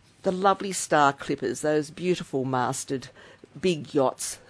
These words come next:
that have some wonderful cruising, have got early booking savings of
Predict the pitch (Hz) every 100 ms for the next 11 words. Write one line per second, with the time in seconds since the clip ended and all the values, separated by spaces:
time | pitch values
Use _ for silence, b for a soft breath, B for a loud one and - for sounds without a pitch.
0 | - 156 147 156 131 - 139 160 180 156
1 | - 120 - 131 120 - 139 - B B
2 | B 185 165 - 151 151 165 180 160 -
3 | 131 - 143 131 131 131